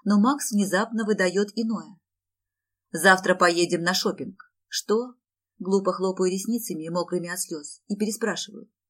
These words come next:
«Куда мы поедем?» «На шопинг», рвано вздохнув, отвечает старший брат. «У меня тут наметилось кое с чего. Деньжата привалили. В общем, надо бы приодеть себя и пацанов». Макс чешет затылки, словно не зная, с чего начать.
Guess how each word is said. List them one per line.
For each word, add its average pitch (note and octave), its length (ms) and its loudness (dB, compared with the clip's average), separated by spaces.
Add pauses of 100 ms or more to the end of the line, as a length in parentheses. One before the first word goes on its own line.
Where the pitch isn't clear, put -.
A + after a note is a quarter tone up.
(140)
«Куда G3+ 320 2
мы C4+ 160 0
поедем?» A#3+ 480 -8 (580)
«На F3+ 160 2
шопинг», - 640 -2 (280)
рвано E3 400 4
вздохнув, D#3+ 500 -4 (180)
отвечает D#3+ 540 -4
старший - 380 -6
брат. - 200 -12 (760)
«У G#3 60 -2
меня A3 240 2
тут A3 160 0
наметилось G#3 560 0
кое C#3+ 200 -2
с - 60 -10
чего. - 400 -12 (440)
Деньжата F3+ 520 2
привалили. C#3+ 680 -8 (240)
В G3 80 4
общем, A3+ 280 4
надо G#3+ 280 4
бы G3+ 100 2
приодеть G#3+ 400 -2
себя D3+ 240 -4
и D3 40 -4
пацанов». D3 500 -8 (960)
Макс A#3 380 2
чешет G#3+ 360 0
затылки, G#3+ 480 -4
словно F3+ 320 -2
не F3 160 -10
зная, G#3 240 -4
с G#3+ 40 -8
чего F3 220 -6
начать. - 540 -14